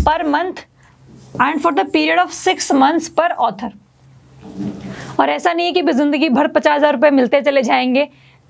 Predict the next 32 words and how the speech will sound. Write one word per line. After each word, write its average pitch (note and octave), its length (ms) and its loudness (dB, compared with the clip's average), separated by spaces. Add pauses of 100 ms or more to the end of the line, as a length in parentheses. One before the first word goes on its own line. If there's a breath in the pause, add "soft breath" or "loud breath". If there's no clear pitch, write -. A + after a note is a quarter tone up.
लेकिन E4 380 2
सिर्फ E4 380 0
कितने D#4 280 2
दिन D4+ 220 2
के D#4 80 2
लिए D4+ 140 0
मिलेंगे? D4 460 0 (220 loud breath)
Six - 440 -2
months C#4+ 320 0
के D4 140 0
लिए C#4 260 0
मिलेंगे। B3 480 2 (680 loud breath)
और E4 200 4
ये F4+ 140 0
जो F4+ 100 2
पूरी D#4+ 300 2
की E4+ 80 2
पूरी E4 240 2
युवा D4+ 400 4
scheme D4 360 0
है, G#3+ 240 0
जो C4+ 200 4
हमारे C4+ 460 2 (260 soft breath)
authors C#4 400 2
को D4+ 480 2 (120)
motivate C#4+ 500 2
करने C#4+ 300 2
के C#4 120 0
लिए C#4 120 2
चलाई C4+ 340 2
गई C4 260 0
है, A#3 200 -6